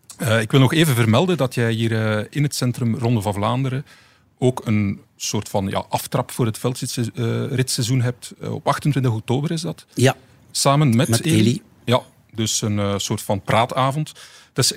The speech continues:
Speaker 1: gratis te volgen, eh, online en live hier in het centrum voor vijf euro. Dus surfen naar de website van Centrum Ronde van Vlaanderen voor wie, eh, geïnteresseerd is.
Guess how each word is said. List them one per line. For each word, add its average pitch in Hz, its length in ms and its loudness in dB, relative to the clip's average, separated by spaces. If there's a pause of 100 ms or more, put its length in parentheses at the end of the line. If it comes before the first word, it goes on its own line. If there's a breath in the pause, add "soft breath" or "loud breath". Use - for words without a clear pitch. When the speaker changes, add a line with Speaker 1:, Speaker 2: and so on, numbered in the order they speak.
Speaker 1:
gratis 156 320 2
te 127 80 -4
volgen, 110 600 0
eh, 101 240 -6
online 117 560 0
en 113 300 -2
live 127 220 -2
hier 123 100 0
in 120 60 0
het 113 120 -4
centrum 113 360 0
voor 98 160 -4
vijf - 260 -2
euro. 113 340 -4
Dus 101 220 -6
surfen - 280 -4
naar 104 100 -2
de 98 60 -6
website 104 400 -4
van 98 280 -4
Centrum 113 460 -2
Ronde 110 240 0
van 107 160 0
Vlaanderen 107 400 0
voor 95 180 -6
wie, 98 200 -6 (100)
eh, 98 220 -8
geïnteresseerd - 800 -8
is. - 300 -14